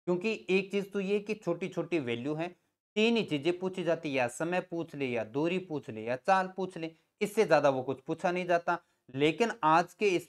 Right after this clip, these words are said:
टाइप के अंदर आज जो मैंने बताया है वो सभी कॉन्सेप्ट आपके सामने आ चुके हैं। बस आपको ये ध्यान रखना है कि किसी विशेष परिस्थिति में दूरी कितनी होगी और चाल कितनी होगी। यदि ये आज संभाल के पाए और ये आज की चीज आप समझ गए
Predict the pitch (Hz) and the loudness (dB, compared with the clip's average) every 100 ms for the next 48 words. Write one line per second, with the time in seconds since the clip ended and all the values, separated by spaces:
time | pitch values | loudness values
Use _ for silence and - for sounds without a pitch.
0 | _ 135 120 - - 127 147 - 143 160 | _ 0 0 -4 -8 -2 -2 4 6 6
1 | 170 180 143 139 120 113 113 135 165 180 | 2 0 0 -2 -4 -4 -4 -4 -4 -4
2 | 175 - 156 214 - 139 131 135 - 120 | -2 -2 0 -2 -2 -4 -4 -4 0 -2
3 | - 120 - 110 113 110 113 123 143 143 | -4 -8 -6 -8 -6 -6 -8 -10 -8 -6
4 | 175 208 - _ _ 175 180 - 156 151 | -6 -6 -12 _ _ -2 -2 2 4 4
5 | - 160 143 131 131 107 135 165 185 175 | 2 0 0 -2 -4 -4 -2 0 0 -2
6 | 180 180 185 180 175 147 - 143 127 - | -4 -6 -6 -8 -6 -8 -6 -6 -6 -4
7 | 185 185 147 123 143 127 147 139 117 113 | -6 -4 -8 -6 -8 -6 -6 -6 -6 -6
8 | 123 135 160 - 185 185 185 196 - 139 | -6 -6 -8 -6 -4 -4 -4 -6 -2 -2
9 | 117 - - 110 _ _ _ _ _ _ | -2 -8 -16 -20 _ _ _ _ _ _
10 | _ 175 185 262 233 202 180 - 160 139 | _ 0 2 2 6 8 6 4 -6 0
11 | 135 131 151 131 120 117 143 160 139 180 | 0 0 -4 0 2 4 4 2 2 6
12 | 156 156 - 170 156 147 143 139 - 151 | 8 6 4 -4 -2 2 2 0 -4 -4
13 | 139 117 | -2 -2